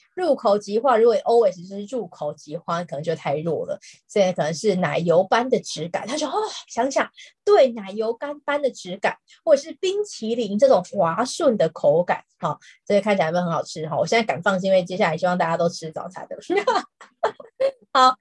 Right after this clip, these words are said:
所以呢，回去的时候你也可以像这样多多练习，你可以透过别人的节目，然后来讨论，好，也可以，然后自己练习，然后问问别人。在譬喻法的时候，会有一个很常见的问题，就是你的譬喻别人听不懂，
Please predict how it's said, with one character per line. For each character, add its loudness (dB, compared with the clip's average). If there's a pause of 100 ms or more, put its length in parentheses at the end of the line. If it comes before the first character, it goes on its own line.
(220)
所 6
以 -2
呢， 0 (680)
回 6
去 0
的 -2
时 0
候 2
你 -2
也 0
可 4
以 4
像 -8
这 -8
样 -8
多 -8
多 -4
练 -6
习， -16
你 -12
可 -4
以 0
透 -2
过 -2
别 -6
人 -8
的 -14
节 -4
目， 0
然 -4
后 -2
来 -2
讨 -8
论， 0
好， -4
也 -4
可 0
以， -2
然 -8
后 0
自 -10
己 -12
练 -2
习， -18
然 -14
后 0
问 8
问 4
别 0
人。 2 (720)
在 2
譬 -4
喻 -2
法 -4
的 -2
时 -4
候， 2
会 6
有 6
一 0
个 -4
很 -6
常 -12
见 2
的 -4
问 -2
题， -14
就 -8
是 -4 (260)
你 -8
的 4
譬 0
喻 0
别 0
人 0
听 -8
不 -6
懂， -8